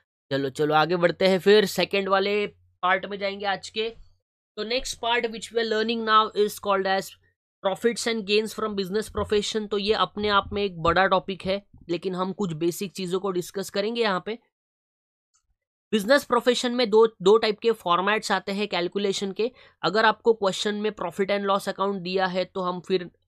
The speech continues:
अ, disallowed expenses का फॉर्मेट यूज़ करते हैं। अगर आपको क्वेश्चन में प्रोफेशनल पर्सन से receipts and payments दिया है तो फिर हम allowed expenses और allowed incomes का फॉर्मेट यूज़ करते हैं।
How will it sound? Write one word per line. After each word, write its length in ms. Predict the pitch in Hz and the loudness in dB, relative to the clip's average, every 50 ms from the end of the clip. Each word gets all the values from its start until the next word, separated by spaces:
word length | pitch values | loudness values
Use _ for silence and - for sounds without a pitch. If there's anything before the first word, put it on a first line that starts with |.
| _ _ _ _ _ _ - | _ _ _ _ _ _ -2
अ, 120 | 156 160 156 | 0 0 2
disallowed 520 | 156 160 190 - - 180 180 180 180 185 175 | 2 0 -4 -2 -2 0 2 2 2 4 2
expenses 520 | 175 - - - 190 185 175 196 180 - | 0 0 -4 -6 -6 -6 -4 -6 -8 -6
का 120 | - 196 | -4 -4
फॉर्मेट 380 | 185 185 180 175 180 185 185 180 | -2 0 0 0 0 -2 -2 -2
यूज़ 200 | 185 180 185 - | -4 -6 -6 -4
करते 300 | - 185 175 170 - 185 | -4 -4 -4 -4 -4 -6
हैं। 160 | 180 190 220 254 _ _ _ _ _ _ _ _ _ _ _ _ _ _ _ _ _ _ _ _ _ _ _ _ _ _ _ _ _ _ _ _ - - | -4 -4 -6 -8 _ _ _ _ _ _ _ _ _ _ _ _ _ _ _ _ _ _ _ _ _ _ _ _ _ _ _ _ _ _ _ _ -4 2
अगर 220 | 190 220 269 269 | 4 6 8 8
आपको 280 | 254 240 - - 240 233 | 6 4 4 4 4 4
क्वेश्चन 720 | 240 _ _ _ _ _ _ - 190 190 - - - 220 | 2 _ _ _ _ _ _ 0 0 0 0 0 -4 -4
में 320 | 220 214 220 214 214 214 - _ _ _ _ _ _ _ _ _ _ _ _ - | -2 0 0 0 0 0 -2 _ _ _ _ _ _ _ _ _ _ _ _ -8
प्रोफेशनल 520 | - 175 160 - 220 220 - - 220 220 214 | -6 -6 2 4 4 4 4 2 0 0 0
पर्सन 360 | 208 214 196 - - 202 202 | 0 -2 -8 -6 -6 -6 -6
से 200 | 190 - 208 202 | -4 -4 -4 -2
receipts 400 | 185 185 170 - 208 185 - - | -2 -4 -2 -2 -4 -4 -2 -4
and 160 | 196 185 180 185 | -4 -4 -2 -6
payments 360 | 180 185 196 208 202 160 165 | -4 -2 -2 -4 -4 -4 -8
दिया 300 | 165 165 190 190 202 190 180 | -8 -6 -2 0 2 0 2
है 160 | 170 185 196 202 _ _ _ _ _ _ _ _ _ _ _ _ _ _ _ _ _ _ _ _ _ _ _ _ _ - | 0 -2 -6 -6 _ _ _ _ _ _ _ _ _ _ _ _ _ _ _ _ _ _ _ _ _ _ _ _ _ 0
तो 80 | 208 208 | 0 0
फिर 200 | - 233 233 208 | 2 2 2 4
हम 200 | 220 226 233 208 - | 4 2 0 0 0
allowed 400 | 170 175 185 202 214 233 254 - | 2 4 6 6 6 6 4 2
expenses 600 | 196 175 - - - 208 202 202 - 214 196 - | -2 -4 -6 -8 -8 -8 -8 -6 -6 -8 -6 -2
और 120 | 214 202 196 | -2 0 0
allowed 300 | 185 180 180 190 190 185 185 | 2 2 2 0 0 0 -2
incomes 320 | 180 170 180 196 190 175 | -4 -2 -4 -4 -4 -4
का 100 | - 214 | -6 -6
फॉर्मेट 420 | 202 - 175 160 156 170 180 180 165 | -4 -2 -2 -4 -2 -2 -6 -6 -4
यूज़ 200 | 156 151 - - | -8 -10 -10 -10
करते 260 | - 123 117 - 120 | -12 -12 -12 -12 -14
हैं। 100 | 117 117 | -16 -16